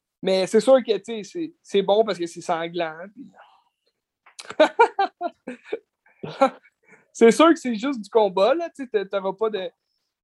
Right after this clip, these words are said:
Mais tu sais, moi j'ai quand même pas détesté le film en live action qu'ils ont fait. Mais c'est sûr que, tu sais, t'as beaucoup de, de. Tu sais, souvent, euh, tu te demandes, tu sais, pourquoi, euh, ils ont choisi, tu sais, ce scénario-là.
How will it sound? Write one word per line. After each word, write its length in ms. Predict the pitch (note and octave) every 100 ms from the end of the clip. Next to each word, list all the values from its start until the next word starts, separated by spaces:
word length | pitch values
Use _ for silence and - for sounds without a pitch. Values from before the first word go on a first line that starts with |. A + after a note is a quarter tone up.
| _ _ _
Mais 100 | -
tu 60 | G#3+
sais, 60 | E4+
moi 100 | F#4+
j'ai 160 | C4+
quand 180 | A3 A#3+
même 300 | C4+ E4+ C#4 -
pas 160 | - D#4+
détesté 640 | D#4 A#3 A3 F#3+ - A3 C4
le 120 | A#3
film 240 | - A#3
en 140 | G#3+ F#3+
live 200 | F#3+ F#3+
action 380 | F3+ - G3+
qu'ils 100 | A3
ont 100 | G3
fait. 280 | F3 F3+ E3+ A#3+ D4+ _ _ _ _ - _ -
Mais 140 | G3+
c'est 160 | G3+ G#3+
sûr 200 | C#4+ D#4
que, 80 | A#3
tu 60 |
sais, 80 | C4+
t'as 100 | B3
beaucoup 340 | G#3+ G#3 F#3+ D4
de, 100 | A#3
de. 360 | E3+ E3 D#3 D3+ _ _ _ _ _ _ _ _ _ _ _ _ _
Tu 80 | -
sais, 40 | G#3+
souvent, 480 | - G#3 A3+ B3+
euh, 280 | B3 A3 G#3 G3+
tu 120 | -
te 60 | F#3 _
demandes, 460 | A3 G#3 A#3 C4 B3+
tu 120 | B3+
sais, 60 |
pourquoi, 580 | A#3+ A3+ G#3 - C4 B3+
euh, 100 | G3+
ils 140 | G3 F#3+
ont 200 | F#3 F#3
choisi, 680 | - G3 F#3+ F#3+ A3 A3+ A3
tu 40 |
sais, 120 | - G#3+
ce 200 | - F3+
scénario-là. 1000 | - G3 F#3 F#3 F3+ F3 F3+ F#3 A3